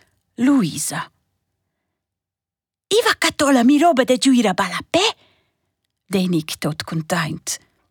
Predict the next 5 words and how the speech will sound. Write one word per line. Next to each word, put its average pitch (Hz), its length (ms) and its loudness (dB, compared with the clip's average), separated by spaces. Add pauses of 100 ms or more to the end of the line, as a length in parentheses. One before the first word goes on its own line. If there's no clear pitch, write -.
(640)
Il 180 200 -2
bab 175 480 -4
scassa - 600 -4
il 156 160 -4
cia. 151 460 -6